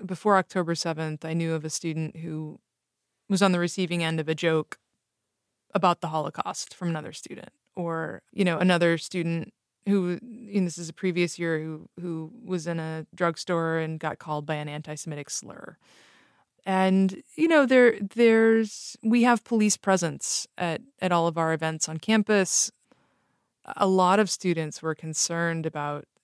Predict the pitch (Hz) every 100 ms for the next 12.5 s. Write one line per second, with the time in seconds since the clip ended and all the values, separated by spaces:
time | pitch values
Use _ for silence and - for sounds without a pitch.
0 | _ _ - 170 175 165 - 170 165 285
1 | 302 214 175 175 165 - - 180 180 180
2 | - 165 160 170 170 160 170 180 - -
3 | _ - _ _ - - 196 190 185 175
4 | 156 175 170 170 156 160 156 160 160 147
5 | 156 - 254 240 220 190 - 165 170 170
6 | - 170 165 165 151 - 165 156 156 -
7 | 160 - 156 156 147 151 151 147 - 151
8 | 147 139 _ _ _ _ _ _ _ _
9 | _ 208 208 220 196 180 - _ _ _
10 | _ _ _ 220 196 175 202 190 196 202
11 | 196 170 170 165 175 170 - 180 165 160
12 | - 170 165 -